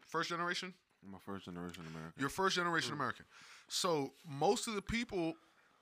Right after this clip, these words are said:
Speaker 1: I, I, I'm not gonna say most, but a lot of the people that you tend to be around and socialize with are Hispanic people,
Speaker 2: Right.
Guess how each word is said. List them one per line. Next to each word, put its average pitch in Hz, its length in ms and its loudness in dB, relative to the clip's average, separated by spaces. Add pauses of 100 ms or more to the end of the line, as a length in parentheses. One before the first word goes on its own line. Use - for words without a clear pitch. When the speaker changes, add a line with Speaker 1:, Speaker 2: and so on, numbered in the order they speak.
(140)
Speaker 1:
I, 226 300 8
I, 165 200 2
I'm 269 80 4
not 247 140 8
gonna 202 100 2
say 170 180 4
most, 135 380 2
but 151 160 4
a 147 120 8
lot 175 340 10
of 165 140 -2
the 160 80 0
people 160 340 0
that 143 280 6
you 151 200 -6
tend 156 200 0
to 117 60 -2
be 139 200 2
around 143 320 6
and 123 80 0
socialize 123 600 0
with 117 240 -6
are 139 140 6
Hispanic 131 500 -2
people, - 300 -6 (140)
Speaker 2:
Right. - 640 -20